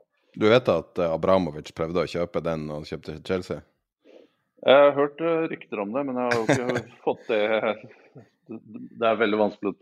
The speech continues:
Speaker 2: hva man skal, hva man skal stole på av sånn type info, men det kan
Speaker 1: Ja.
Speaker 2: jo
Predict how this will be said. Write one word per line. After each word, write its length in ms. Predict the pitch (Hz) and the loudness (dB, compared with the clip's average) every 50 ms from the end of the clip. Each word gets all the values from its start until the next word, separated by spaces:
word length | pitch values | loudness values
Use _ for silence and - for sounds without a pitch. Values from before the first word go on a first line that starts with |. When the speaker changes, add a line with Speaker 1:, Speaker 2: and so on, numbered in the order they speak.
| - - _ | -16 -20 _
Speaker 2:
hva 160 | 101 98 95 92 | 0 2 2 2
man 160 | 92 95 92 | 2 -2 -4
skal, 580 | - - 98 90 90 90 90 87 87 90 90 - - _ _ | -4 0 0 2 2 2 0 -4 -6 -10 -12 -16 -20 _ _
hva 220 | - 98 95 92 95 | -8 -4 -4 -2 -2
man 140 | 92 92 92 90 - _ - - _ - - - 53 50 53 - - - - | -2 -4 -6 -8 -12 _ -20 -20 _ -18 -14 -12 -12 -12 -12 -16 -18 -18 -18
skal 320 | - - - 95 92 92 - | -8 -2 0 0 0 0 -2
stole 240 | - 107 98 87 - | -4 -4 -4 -4 -2
på 140 | - 92 90 | 0 0 0
av 200 | 92 92 90 87 | 2 0 0 -2
sånn 180 | - 98 92 90 - | -4 -6 -6 -6 -8
type 180 | 101 92 - 92 | -8 -8 -6 -6
info, 240 | 90 90 - - - | -6 -8 -8 -8 -8
men 140 | 123 117 - _ _ _ _ _ _ _ _ | -8 -8 -10 _ _ _ _ _ _ _ _
det 100 | - 107 | -10 -4
kan 100 | - 113 | 0 2
Speaker 1:
Ja. 60 | - 104 | 2 4
Speaker 2:
jo 60 | 104 | 4